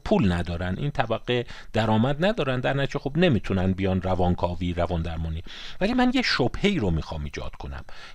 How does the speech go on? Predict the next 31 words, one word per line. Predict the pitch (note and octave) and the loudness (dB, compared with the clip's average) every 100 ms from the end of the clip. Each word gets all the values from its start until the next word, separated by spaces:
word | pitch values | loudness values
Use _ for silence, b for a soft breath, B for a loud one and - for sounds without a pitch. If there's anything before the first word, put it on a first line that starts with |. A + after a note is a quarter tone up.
| G#2+ | -4
یک | A#2 - | -4 -2
شکی | - F3+ - - G2+ | -2 0 -2 -2 -2
رو | E2+ | -2
ایجاد | E2+ E2+ D#2+ | -4 -4 -4
کنم | - E2 D#2+ D#2+ | -2 -2 -2 -2
که | - | -4
شما | E2+ E2+ F#2 | -4 -2 -2
بهش | F#2 - | -2 -2
فکر | F2+ - | -4 -4
کنید. | E2 D2+ - B B | -4 -4 -6 B B
آیا | B2+ D#3+ | 0 2
ممکنه | C#3+ A2 - D4 C4 | 2 2 2 2 2
به | |
خاطر | - B2 - A2+ | 0 -2 -2 -2
سبک | - D#3 C#3+ - | -2 -2 -2 0
شناختشون | A2+ G2 E2+ - E2+ - D#2 | 0 0 0 0 -4 -6 -8
باشه؟ | D2+ - D2+ - B B B - | -8 -8 -10 -12 B B B 0
یعنی | F#2+ | 2
حس | G2 G2+ | 2 2
می‌کنن | A2 - G2+ G#2+ | 0 0 2 2
در | G2 | 0
روان | E2+ F2 F2 E2+ | -2 -2 0 0
درمانی | E2+ E2+ E2 F2+ A#2+ - B | -2 -2 0 2 0 -2 B
شما | - G2+ A#2 | -2 2 4
مرتب | A#2+ G#2+ G#2+ - B2+ | 2 0 -2 0 0
اونا | G#2 F#2+ | 0 -2
رو | G#2+ | -2
داری | A2 F2+ A2 | 0 0 0
به | G#2 | -2
سمت، | - A2 A#2+ A#2+ | 0 0 0 0
اه، | A2 | 0